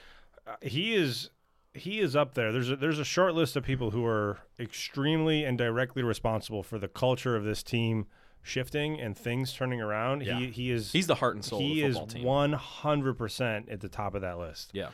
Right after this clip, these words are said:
Speaker 1: He is just, he's just a badass. He,
Speaker 2: Yeah.
Speaker 1: he
Speaker 2: Heart and
Speaker 1: cares
Speaker 2: soul of the
Speaker 1: so
Speaker 2: football team.
Speaker 1: much,
Speaker 2: Yeah.
Speaker 1: and I,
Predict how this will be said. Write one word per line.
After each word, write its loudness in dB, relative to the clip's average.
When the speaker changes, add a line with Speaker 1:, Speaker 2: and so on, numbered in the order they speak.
Speaker 1:
He -4
is -4
just, -4
he's -4
just 0
a -4
badass. 0
He, -4
Speaker 2:
Yeah. 0
Speaker 1:
he -2
Speaker 2:
Heart -4
and -10
Speaker 1:
cares 2
Speaker 2:
soul 0
of 0
the 0
Speaker 1:
so 2
Speaker 2:
football 4
team. 4
Speaker 1:
much, 0
Speaker 2:
Yeah. -6
Speaker 1:
and -4
I, -4